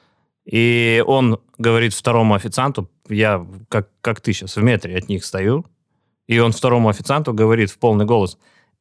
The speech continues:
«Этих за одиннадцатый». И я думаю, <laughs> так прикольно, «этих». Потом чё-то проходит к-, буквально там десять секунд, мы чё-то раздеваемся. «Они пойдут туда». То есть он говорит в, в сантиметре от меня и говорит: «Этих,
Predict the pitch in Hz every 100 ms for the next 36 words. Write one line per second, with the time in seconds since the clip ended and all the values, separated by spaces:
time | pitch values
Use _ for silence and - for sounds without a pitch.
0 | - 170 180 - 104 - - _ _ _
1 | _ 117 143 156 165 165 151 110 - -
2 | 98 98 _ _ - 110 113 113 117 117
3 | 117 113 117 156 147 139 160 131 127 -
4 | 143 135 - - - 117 131 156 151 165
5 | 160 165 170 180 - 131 123 131 143 135
6 | 123 131 135 127 139 123 160 139 120 135
7 | 123 120 117 143 156 139 120 107 _ -
8 | 135 180 202 170 160 156 185 - 160 156
9 | 135 90 - - 135 123 - 147 151 123
10 | 131 131 185 - 107 92 - - - 131
11 | 123 165 180 117 107 101 107 113 131 185
12 | 202 202 139 147 135 143 123 - 170 190
13 | - 110 -